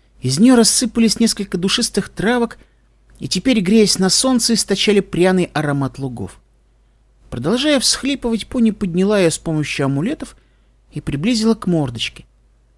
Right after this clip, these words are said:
Душистый аромат стал сильнее. К нему примешался запах цветов, которые росли возле её дома форта в горах.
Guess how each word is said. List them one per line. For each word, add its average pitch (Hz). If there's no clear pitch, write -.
Душистый 143
аромат 147
стал -
сильнее. 170
К -
нему 269
примешался 226
запах 185
цветов, 170
которые 233
росли 226
возле 208
её 208
дома 196
форта 196
в 180
горах. 175